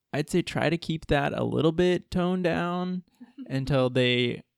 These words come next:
like you somewhat, because it, I don't know. I have nothing wrong with weird people in most cases. I think it's good to, to be a little odd and to be a little different. But the, you shouldn't come out swinging with that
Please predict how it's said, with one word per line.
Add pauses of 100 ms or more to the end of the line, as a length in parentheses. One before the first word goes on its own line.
(200)
like
you
somewhat, (300)
because
it, (220)
I
don't
know. (240)
I
have
nothing
wrong
with
weird
people (280)
in
most
cases. (680)
I
think
it's
good
to,
to
be
a
little
odd
and
to
be
a
little
different. (880)
But
the,
you
shouldn't
come
out
swinging
with
that